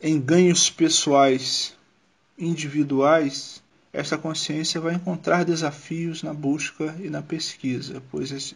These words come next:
a experiência projetiva nos mostra, aos poucos, a necessidade de conexão para nos enriquecer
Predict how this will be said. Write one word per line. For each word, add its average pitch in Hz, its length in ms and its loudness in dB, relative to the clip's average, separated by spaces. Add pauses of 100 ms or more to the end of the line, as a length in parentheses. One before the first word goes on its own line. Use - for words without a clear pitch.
(100)
a 165 280 4
experiência 139 640 -4
projetiva 156 840 -6 (320)
nos 165 320 -4
mostra, 170 640 0
aos - 400 -2
poucos, 165 720 -2
a 151 100 -2
necessidade 156 720 2
de 156 120 0
conexão 175 800 -2
para 180 300 0
nos 160 240 -2
enriquecer 160 760 0